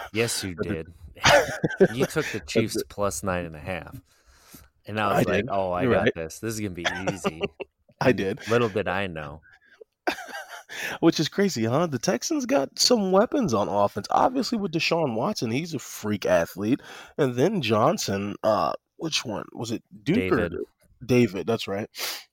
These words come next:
Speaker 2: David was playing well. And then they stopped giving them the ball. I think he had, what, seventy-seven yards on, like, ten carries or something like that, and they just stopped giving them the ball.
Speaker 1: Yeah, eleven for seventy-seven.
Speaker 2: I'm like, "What are you doing?"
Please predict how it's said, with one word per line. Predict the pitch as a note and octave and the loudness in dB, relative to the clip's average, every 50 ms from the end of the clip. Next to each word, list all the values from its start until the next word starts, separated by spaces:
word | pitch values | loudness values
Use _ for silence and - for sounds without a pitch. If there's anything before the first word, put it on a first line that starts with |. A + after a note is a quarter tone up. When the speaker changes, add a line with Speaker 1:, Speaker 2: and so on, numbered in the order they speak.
| _ A2+ A2 | _ -20 -4
Speaker 2:
David | G#2 A#2 B2 D#3 F#3+ D3+ A2 G2 G2+ A#2 D3 - _ _ _ | 0 2 4 4 2 2 0 -2 -4 -6 -8 -12 _ _ _
was | - G2 - | -14 -14 -12
playing | - - B2+ A2+ G#2+ G2+ F#2+ F#2 | -4 0 2 2 2 2 0 -2
well. | F#2+ F#2+ F#2+ F#2 A2+ D3 - _ _ - _ _ - - - - - - - - _ _ - | -2 0 2 2 0 -2 -4 _ _ -20 _ _ -20 -20 -20 -20 -20 -20 -20 -20 _ _ -2
And | B2 C3 | 2 2
then | C#3+ C3+ | 4 4
they | C3 | 4
stopped | A#2+ - - E3 E3 - C3+ | 2 4 2 2 2 2 0
giving | B2 E3+ D#3+ E3 E3+ | 0 0 2 2 0
them | E3+ D#3+ D#3 C#3+ | 0 0 0 -2
the | A#2 | -4
ball. | F#2 F2 G2+ A2+ E3+ G4 - G#2+ F2 E2+ - - _ _ _ _ _ _ _ | -4 -2 2 2 4 4 2 0 -2 -4 -8 -14 _ _ _ _ _ _ _
I | C3+ | -6
think | - - A3+ - | -2 -2 -2 -2
he | - A3 G3 | 0 -2 0
had, | F#3 F#3+ F#3+ E3+ C3 B2+ | 0 0 -2 -2 -4 -4
what, | C#3+ D3+ C3 F2+ - - _ _ _ _ _ _ _ _ _ _ _ | -4 -2 -2 -2 -6 -8 _ _ _ _ _ _ _ _ _ _ _
seventy-seven | - - - C3+ D3 D#3 F3+ F3 F3 D3+ - - D3 D3 D3 F3 E3 C#3 | -4 0 2 2 2 2 0 -2 -2 -2 -2 -2 -2 -2 0 -2 -2 -2
yards | A2+ G2+ G#2 A2+ B2+ C#3+ D#3 D3+ C#3 | 0 0 0 0 0 -2 -2 -2 -4
on, | C#3 B2 A#2 | -4 -4 -4
like, | A2 F2+ - - | -4 -6 -6 -8
ten | - - C3+ D3+ C#3 | -8 -6 -6 -6 -6
carries | - A2 G#2 A#2 C3+ C#3+ D#3+ | -4 -2 0 0 0 -2 -4
or | D#3 | -6
something | - F#3 F#3 F3+ F#3 G#3 | -6 -6 -8 -8 -6 -6
like | G#3 G3+ - | -6 -4 -4
that, | G#3+ G#3 | -4 -4
and | G#3 F#3+ | -2 -4
they | E3+ D3+ | -4 -6
just | C#3 D3 - | -6 -6 -8
stopped | - - D#3+ D#3 D3+ - - | -4 -4 -4 -4 -4 -4 -4
giving | D#3+ D#3+ D#3+ E3+ | -4 -4 -4 -4
them | E3 D#3+ E3 | -6 -4 -4
the | D#3 | -6
ball. | B2+ A2 B2 F3+ A#3+ - - - - _ _ _ _ - | -4 -2 -2 -2 -2 -4 -6 -8 -14 _ _ _ _ -10
Speaker 1:
Yeah, | G2 F#2+ F#2+ F#2+ | -6 -2 0 0
eleven | F#2+ F#2 G2 F#2+ F#2+ G2+ | 0 0 0 -2 -2 -6
for | F#2 - F#2 | -8 -8 -10
seventy-seven. | - - G#2 F#2+ F#2+ F2+ E2+ - - F#2 F2+ F2 F#2+ F#2 F#2 F#2 - _ _ _ _ - | -6 -6 -8 -6 -6 -10 -12 -10 -8 -8 -8 -6 -8 -10 -12 -14 -16 _ _ _ _ -10
Speaker 2:
I'm | A4+ A#4 A4+ | -8 0 0
like, | A4 G4+ | 2 6
"What | G#4+ A4+ A4 | 6 6 6
are | A#4+ | 6
you | B4 A#4 A4 _ - A#4 C#5 D5+ C#5 | 2 0 -8 _ -6 -6 -4 0 2
doing?" | C4+ F#3+ - D2 C#2+ C2+ - - - | 2 2 2 0 -2 -4 -6 -8 -14